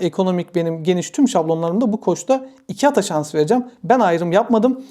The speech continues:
Çünkü bir numara Dragonfire da bir müddet aradan sonra gördüğü yarışlarla, e, gitgide daha iyi performans sergileyip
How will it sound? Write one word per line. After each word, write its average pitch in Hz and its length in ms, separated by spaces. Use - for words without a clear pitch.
Çünkü 180 280
bir 247 160
numara 185 260
Dragonfire 240 600
da 170 100
bir 185 80
müddet 185 320
aradan 185 240
sonra 175 340
gördüğü 170 320
yarışlarla, 190 680
e, 156 640
gitgide 170 680
daha 143 200
iyi 311 80
performans 180 540
sergileyip 165 680